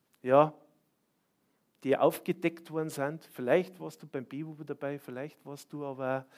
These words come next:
dass du sagst, „Oh, da hat mich Gott auf was aufmerksam gemacht, was nicht in Ordnung ist“, dann ist es vielleicht manchmal so wie mit einer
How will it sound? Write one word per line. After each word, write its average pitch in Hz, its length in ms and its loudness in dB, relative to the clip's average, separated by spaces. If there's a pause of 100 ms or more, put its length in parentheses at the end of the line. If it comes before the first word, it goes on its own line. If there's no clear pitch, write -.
(360)
dass 131 160 -10
du 139 100 -16
sagst, - 360 -16
„Oh, 175 260 -8
da 156 160 -10
hat 147 100 -12
mich 147 140 -10
Gott 143 260 -12
auf 123 140 -10
was 131 160 -14
aufmerksam 147 540 -10
gemacht, 131 240 -14 (140)
was 123 180 -14
nicht 143 240 -16
in 123 80 -14
Ordnung 127 380 -12
ist“, 143 220 -18 (300)
dann 113 160 -8
ist 165 180 -10
es 160 100 -12
vielleicht 135 380 -4
manchmal 135 380 -12
so 131 220 -12
wie 139 80 -8
mit 139 220 -10
einer 139 220 -6